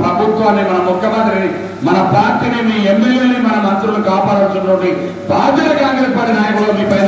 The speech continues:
ఉందని చెప్పి మరొకసారి మీకు ఈ సందర్భంగా మనవి చేస్తూ, ఏదైతే ఇప్పటికీ సమయం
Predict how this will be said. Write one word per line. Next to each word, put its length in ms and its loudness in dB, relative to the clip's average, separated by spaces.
ఉందని 240 0
చెప్పి 260 0
మరొకసారి 680 2
మీకు 220 -4
ఈ 100 -2
సందర్భంగా 520 0
మనవి 260 0
చేస్తూ, 260 0
ఏదైతే 340 2
ఇప్పటికీ 300 0
సమయం 240 0